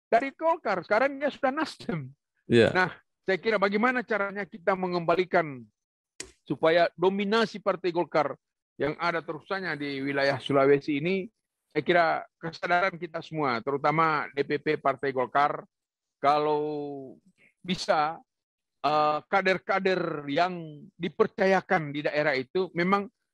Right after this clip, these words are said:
Speaker 1: kader-kader yang layak jual di daerah, Pak. Kenapa banyak kader Golkar pindah ke partai lain dan kemudian mereka terterima di partai itu dan kemudian masyarakat memilih mereka itu bisa, jadi bukan karena dia dari Golkar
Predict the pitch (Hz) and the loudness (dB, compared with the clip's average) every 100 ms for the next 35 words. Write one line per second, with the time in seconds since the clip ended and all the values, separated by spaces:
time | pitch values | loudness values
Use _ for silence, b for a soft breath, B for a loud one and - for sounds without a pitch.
0 | _ - 180 170 185 190 190 170 175 156 | _ -2 0 0 0 2 2 0 -2 0
1 | 175 175 - 196 180 160 160 165 160 147 | 0 0 0 2 2 0 -2 -2 -2 -4
2 | 135 - _ _ _ _ 180 226 220 185 | -6 -12 _ _ _ _ 0 0 2 0
3 | 180 185 175 180 180 165 170 151 165 - | 0 -2 -4 -4 -2 -2 -2 0 -4 -4
4 | 190 175 165 160 165 156 165 170 170 143 | -6 -6 -6 -4 -4 -2 -2 0 0 -4
5 | 139 156 165 - 160 165 185 170 151 - | -8 -4 -4 -2 -2 0 0 0 -2 -4
6 | 151 247 247 233 170 - 202 240 190 160 | 0 0 -2 -6 -6 -2 -2 0 0 2
7 | 160 156 165 160 151 156 - _ _ _ | 0 0 0 -2 -2 -8 -12 _ _ _
8 | 165 175 196 175 185 226 196 - - 214 | 2 2 0 2 4 4 2 -4 -4 -4
9 | 240 - 202 233 247 185 214 202 190 233 | -4 -4 -2 2 2 4 4 2 2 -2
10 | 302 - _ _ _ 220 - 247 208 180 | -4 -14 _ _ _ -8 -2 2 2 2
11 | - - 220 - 226 180 - _ _ _ | -2 -2 0 4 2 2 -6 _ _ _
12 | _ 214 285 269 233 - 233 220 220 214 | _ 0 0 -4 -6 0 0 2 0 2
13 | 208 196 202 190 190 170 202 359 - 349 | 0 0 0 2 0 2 2 2 -2 -8
14 | 254 226 | -8 -10